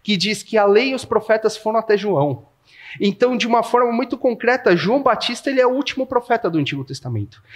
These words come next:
Ele é o último arauto da antiga aliança, aquele que precede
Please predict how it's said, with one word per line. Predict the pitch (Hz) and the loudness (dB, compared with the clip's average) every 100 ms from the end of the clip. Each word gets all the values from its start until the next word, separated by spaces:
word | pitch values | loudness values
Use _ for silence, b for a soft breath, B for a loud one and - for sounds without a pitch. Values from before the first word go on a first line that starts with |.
| B | B
Ele | 190 220 | 4 4
é | |
o | |
último | 226 - 226 233 | 4 2 2 2
arauto | 214 214 233 - 233 220 B B | 4 4 4 0 -4 -6 B B
da | 156 208 | 0 4
antiga | 214 214 220 208 | 4 2 0 2
aliança, | 214 202 208 202 - 127 127 | 4 6 6 4 2 0 2
aquele | 156 - 208 | -2 0 -2
que | 208 | -2
precede | - 220 214 - 214 226 175 175 165 | 2 2 2 0 2 2 2 -2 -2